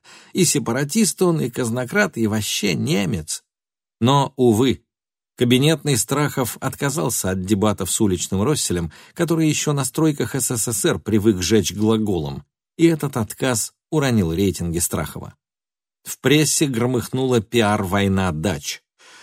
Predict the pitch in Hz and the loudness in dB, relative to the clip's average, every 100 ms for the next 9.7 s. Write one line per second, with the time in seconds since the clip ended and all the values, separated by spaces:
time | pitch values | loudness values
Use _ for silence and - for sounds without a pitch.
0 | - 175 156 196 196 175 156 - 156 160 | 0 2 4 2 2 2 0 2 2 4
1 | 165 156 151 165 165 151 76 - 87 - | 4 2 0 -4 0 0 0 -6 -8 -2
2 | 135 113 - 113 147 120 90 95 92 107 | 0 0 -2 0 0 2 2 0 2 0
3 | 92 98 - 101 87 92 82 82 - 156 | 0 -4 0 0 2 0 0 -2 -4 -6
4 | _ _ _ - 131 104 90 107 110 156 | _ _ _ -2 2 4 4 2 0 -4
5 | 143 117 101 98 92 87 98 131 143 117 | 0 0 2 2 0 0 -4 -2 -2 -2
6 | 67 - _ _ _ _ _ 127 123 151 | -6 -14 _ _ _ _ _ 4 6 6
7 | 151 - 101 92 113 117 107 - 120 127 | 4 2 2 4 4 4 0 -2 -2 0
8 | 131 151 147 117 101 113 107 107 87 101 | 0 2 0 0 2 0 0 -2 2 2
9 | 92 90 104 - 87 76 - | 2 2 0 0 -4 -6 -10